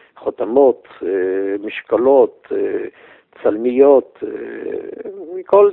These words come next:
טוב. כתובות בעברית, אה, יש כתובות רבות, ורבות מהן גם נחשפו באתר שאני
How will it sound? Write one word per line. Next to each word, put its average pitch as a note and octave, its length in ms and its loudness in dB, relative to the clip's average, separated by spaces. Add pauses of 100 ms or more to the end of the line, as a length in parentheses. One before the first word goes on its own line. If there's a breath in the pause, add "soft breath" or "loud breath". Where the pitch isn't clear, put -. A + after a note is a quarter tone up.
טוב. C#3 280 4 (960 soft breath)
כתובות - 440 2 (140)
בעברית, A2+ 460 -4 (140)
אה, G2 760 -6 (440 soft breath)
יש - 140 -18 (220)
כתובות A2+ 380 -2
רבות, B2+ 420 0
ורבות A#2 760 -4
מהן B2+ 300 -2
גם B2+ 240 -4
נחשפו - 400 -6
באתר - 340 -4
שאני B2 260 -8